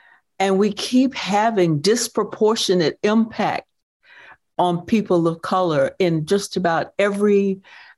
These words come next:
um, in just about every category. I mean, we're now seeing more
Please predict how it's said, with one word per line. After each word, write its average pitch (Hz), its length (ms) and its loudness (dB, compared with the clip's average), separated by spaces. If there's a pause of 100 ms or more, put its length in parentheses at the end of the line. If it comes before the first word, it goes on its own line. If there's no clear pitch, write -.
(140)
um, 151 640 -2 (200)
in 180 120 0
just 185 200 0
about 170 300 0
every 196 320 2
category. 202 880 -2
I 175 60 -4
mean, 185 180 0
we're 202 140 2
now 208 280 0
seeing 214 440 0
more 196 600 0